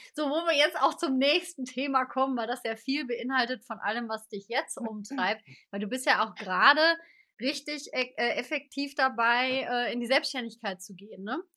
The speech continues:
Speaker 1: Also von der
Speaker 2: Genau.
Speaker 1: Flugbegleitung machst du jetzt noch Teilzeit, wenn ich's richtig verstanden hab, ne? Dass du
Speaker 2: Mhm.
Speaker 1: und, äh,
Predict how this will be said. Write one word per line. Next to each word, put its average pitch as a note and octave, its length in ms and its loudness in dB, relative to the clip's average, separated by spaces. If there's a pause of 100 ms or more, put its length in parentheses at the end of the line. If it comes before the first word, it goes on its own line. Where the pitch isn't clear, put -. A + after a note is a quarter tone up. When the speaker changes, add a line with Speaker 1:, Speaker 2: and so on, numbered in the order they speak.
Speaker 1:
Also G#3+ 240 -6
von G#3+ 160 -6
der G#3+ 100 -2
Speaker 2:
Genau. F#3+ 280 4
Speaker 1:
Flugbegleitung A#3+ 840 0 (220)
machst A#3+ 280 -2
du B3+ 40 -2
jetzt A3+ 160 -2
noch A3+ 100 -6
Teilzeit, C4+ 520 -2
wenn C#4 120 -2
ich's - 160 -8
richtig C4+ 280 -8
verstanden C#4 440 -6
hab, C#4 260 -8
ne? C4+ 300 -6
Dass G#3 200 0
du G3+ 80 0
Speaker 2:
Mhm. G3+ 340 2 (320)
Speaker 1:
und, A#3+ 300 0
äh, A3+ 200 -6